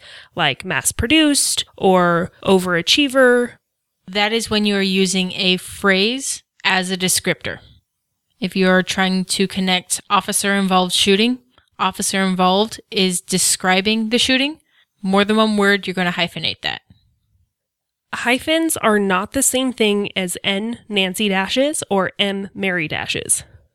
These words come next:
Speaker 1: I'm doing it that way because it's really hard to tell the difference between N and M when you're in an audio format.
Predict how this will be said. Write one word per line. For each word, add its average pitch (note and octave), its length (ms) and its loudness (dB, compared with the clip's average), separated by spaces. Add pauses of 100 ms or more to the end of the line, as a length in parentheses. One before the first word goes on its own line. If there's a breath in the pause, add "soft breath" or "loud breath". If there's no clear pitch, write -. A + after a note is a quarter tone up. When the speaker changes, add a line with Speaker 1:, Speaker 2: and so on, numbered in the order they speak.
(480)
Speaker 1:
I'm G3+ 320 -4
doing B3+ 280 0
it C4 120 0
that A#3 180 0
way A3 140 0
because F#3 280 -4
it's E3 240 -2
really A3 280 2
hard G3+ 240 0
to G3+ 60 -4
tell F#3 200 2
the F3+ 80 2
difference F3+ 340 2
between F#3 360 0
N F3 180 2
and F#3 120 0
M F3+ 300 2
when E3 120 0
you're E3 300 -2
in G3 140 2
an F3+ 100 0
audio E3+ 300 2
format. D#3 400 -4